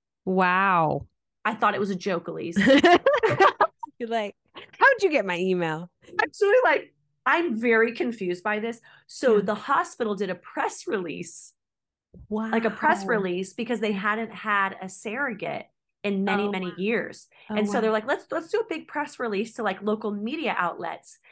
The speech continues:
Speaker 2: And so they did. And somehow Good Morning America saw this press release and did a
Speaker 1: Wow.
Speaker 2: special on us.
Speaker 1: Wow.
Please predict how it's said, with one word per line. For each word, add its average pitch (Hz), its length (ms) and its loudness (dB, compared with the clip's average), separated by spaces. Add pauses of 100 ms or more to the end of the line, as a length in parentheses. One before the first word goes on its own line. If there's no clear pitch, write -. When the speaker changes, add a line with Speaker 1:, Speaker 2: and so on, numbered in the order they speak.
(300)
Speaker 2:
And 233 580 2
so 247 240 0
they 233 180 0
did. 262 400 -4
And 247 160 -6
somehow 269 840 -2
Good 240 240 -8
Morning 277 300 -10
America 226 420 -6
saw 196 340 -4
this 240 160 -6
press 202 340 -8
release 175 400 -8 (340)
and 233 220 2
did 165 140 2
a 165 40 2
Speaker 1:
Wow. 165 160 2
Speaker 2:
special 226 520 -2
on - 240 -6
us. - 420 -16 (200)
Speaker 1:
Wow. 165 640 0